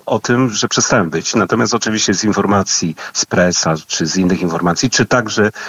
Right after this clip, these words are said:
z Zielonej Góry, gdzie mój, y, kolega Piotr Bednarek został wczoraj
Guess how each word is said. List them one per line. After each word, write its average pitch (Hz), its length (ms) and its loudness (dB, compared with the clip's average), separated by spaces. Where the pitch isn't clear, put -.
z 110 60 2
Zielonej 101 440 4
Góry, 87 340 0
gdzie 90 240 0
mój, 90 240 0
y, 107 200 2
kolega 90 580 2
Piotr 92 160 -2
Bednarek 90 420 0
został 87 360 0
wczoraj 87 500 0